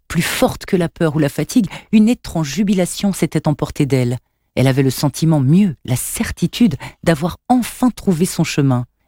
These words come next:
Et tant pis si ce chemin était une impasse. Elle porta les doigts à sa bouche et utilisa ses dernières forces pour émettre un sifflement strident.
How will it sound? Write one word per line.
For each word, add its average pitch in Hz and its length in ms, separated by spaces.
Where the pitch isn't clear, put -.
Et 190 320
tant 151 140
pis - 180
si - 160
ce - 100
chemin 135 280
était 131 180
une 123 200
impasse. 123 480
Elle 190 140
porta 226 260
les 214 140
doigts 180 160
à 170 40
sa - 160
bouche 190 320
et 180 80
utilisa 185 500
ses - 160
dernières 185 420
forces - 320
pour 156 180
émettre 160 300
un 151 60
sifflement 147 480
strident. 123 480